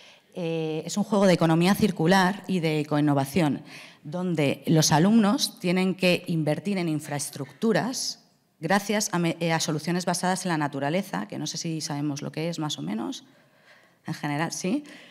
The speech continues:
Vale. Eh, y gracias a eso conseguir que la ciudad sea más resiliente al cambio climático. Entonces, con estos juegos lo que hacemos es que los niños, aparte, aprendan qué tipo de soluciones existen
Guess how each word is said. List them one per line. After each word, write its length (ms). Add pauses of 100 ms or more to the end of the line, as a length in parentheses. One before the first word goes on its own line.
(280)
Vale. 320 (160)
Eh, 800
y 100
gracias 380
a 120
eso 280
conseguir 500
que 80
la 100
ciudad 320
sea 340
más 180
resiliente 600
al 120
cambio 260
climático. 560 (240)
Entonces, 400
con 140
estos 260
juegos 260
lo 100
que 80
hacemos 400
es 180
que 100
los 160
niños, 260
aparte, 460 (340)
aprendan 720 (360)
qué 120
tipo 240
de 80
soluciones 520
existen 640